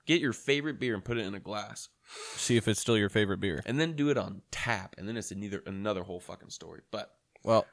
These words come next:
Speaker 2: cheers to
Speaker 1: we're gonna
Speaker 2: the,
Speaker 1: get in.
Speaker 2: what is this called again? Ninety minute I P A.
Speaker 1: Ninety minute ipa.
Speaker 2: Ninety minute Imperial I P A.
Speaker 1: It's so weird.
Speaker 2: Holy shit, that's tasty.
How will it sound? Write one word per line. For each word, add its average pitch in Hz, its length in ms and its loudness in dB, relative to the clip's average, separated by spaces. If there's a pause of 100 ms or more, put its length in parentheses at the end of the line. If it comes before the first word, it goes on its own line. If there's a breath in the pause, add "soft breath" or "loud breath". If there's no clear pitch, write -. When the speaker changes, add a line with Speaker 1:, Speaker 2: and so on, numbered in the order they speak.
Speaker 2:
cheers 143 340 4
to 147 60 0
Speaker 1:
we're 139 80 4
gonna 131 100 8
Speaker 2:
the, 123 220 10
Speaker 1:
get 98 60 0
in. 92 120 -10 (140)
Speaker 2:
what 117 140 0
is 127 100 0
this 127 140 -6
called 135 180 -4
again? 131 220 -8 (1000)
Ninety 117 360 2
minute 113 320 2
I 104 160 2
P 101 180 2
A. 98 180 0 (280)
Speaker 1:
Ninety 113 240 -6
minute 113 340 -6
ipa. 92 140 -8 (200)
Speaker 2:
Ninety 120 280 -2
minute 123 240 2
Imperial 104 580 4
I 98 100 4
P 98 200 -2
A. 90 60 0
Speaker 1:
It's - 220 -8
so 135 240 -12
weird. 95 440 -14 (4000 soft breath)
Speaker 2:
Holy 107 140 0
shit, 95 200 -2
that's 95 200 -2
tasty. 98 360 -4